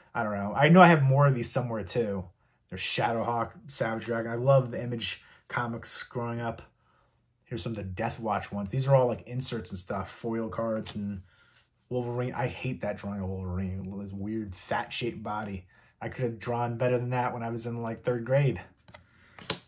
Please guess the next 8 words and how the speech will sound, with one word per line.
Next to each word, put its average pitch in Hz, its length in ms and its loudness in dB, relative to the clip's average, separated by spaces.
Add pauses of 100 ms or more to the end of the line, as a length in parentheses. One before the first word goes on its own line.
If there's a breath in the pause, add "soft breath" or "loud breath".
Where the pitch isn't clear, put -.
(140)
That 139 160 2
guy 131 140 6
got 123 160 2
paid 160 260 10
for 120 160 2
it, 98 80 -8
too. 147 300 4 (920 soft breath)
Um, 110 720 -4